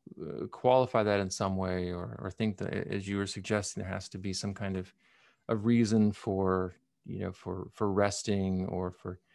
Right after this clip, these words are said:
for doing things that are kind to ourselves. And we end up treating ourselves worse than we would treat even people that we don't care for. And so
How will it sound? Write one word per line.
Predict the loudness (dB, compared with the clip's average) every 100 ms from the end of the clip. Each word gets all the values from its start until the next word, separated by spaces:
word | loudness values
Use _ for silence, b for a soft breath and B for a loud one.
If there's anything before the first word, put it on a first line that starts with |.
| _ _
for | 0
doing | 4 4 4
things | 2 2
that | 0
are | -4
kind | -4 -2 0 0
to | -2
ourselves. | -4 -2 0 0 -4 -10 -16 _ _ _ _ -2
And |
we | 2
end | 2
up | 2
treating | 2 2 4
ourselves | 2 0 0 0 2
worse | 2 2 -2
than | 0
we | 0
would | -2
treat | -2 -2 -2 -8 b b _
even | -4 0
people | 0 2
that | 2 2
we | 2
don't | 2
care | 2 0 0
for. | -2 -4 -4 -6 _ _ _ _ _ _ _ _ _ -2
And | 0
so | 4 6 6 4 -2